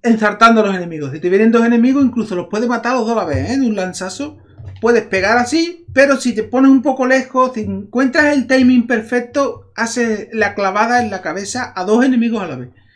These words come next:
La horca es lo mismo, pega igual. Lo que pasa es que viene reforzada la lanza. Se te puede partir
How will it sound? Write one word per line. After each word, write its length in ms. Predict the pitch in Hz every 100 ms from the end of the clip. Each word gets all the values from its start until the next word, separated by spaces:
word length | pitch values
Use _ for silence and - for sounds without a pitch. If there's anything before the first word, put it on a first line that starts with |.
| _ _ - _
La 260 | 226 226 254
horca 600 | 294 226 247 247 302 -
es 200 | 247 247
lo 120 | 233 220
mismo, 760 | 302 247 240 240 302 302 185
pega 260 | - 196 196
igual. 420 | 202 233 247 269 - _ _ -
Lo 180 | 294 302
que 100 | 285
pasa 380 | 285 269 294 294
es 80 |
que 520 | - 226 202 180 165 160
viene 320 | 196 202 233
reforzada 880 | 233 220 196 175 156 - 214 185 131
la 100 | 127
lanza. 360 | 156 185 170 147
Se 100 | 156
te 200 | 151 147
puede 240 | 165 180
partir 540 | 185 180 - 196 -